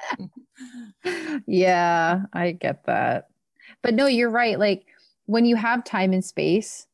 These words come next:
Speaker 2: from the event, you remember,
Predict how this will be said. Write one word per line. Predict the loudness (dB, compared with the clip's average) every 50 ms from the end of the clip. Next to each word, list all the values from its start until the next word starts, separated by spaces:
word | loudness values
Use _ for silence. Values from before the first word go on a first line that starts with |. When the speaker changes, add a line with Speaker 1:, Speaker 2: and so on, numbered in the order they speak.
| _ _ _ _ _ _ _ _ -4
Speaker 2:
from | -2 0 2 2 2 2 2 2 0 0 0 -2 -4 _ _ _ _ _ _ 0
the | 2 2 4
event, | 2 2 0 0 0 0 2 0 0 -2 -4 -16 _ _ _ _ _ _ _ _ _ _ _ _ _
you | -4 -2 2 2 4 4 6 4 4 4 2
remember, | 2 4 4 4 4 4 4 4 4 4 2 2 -2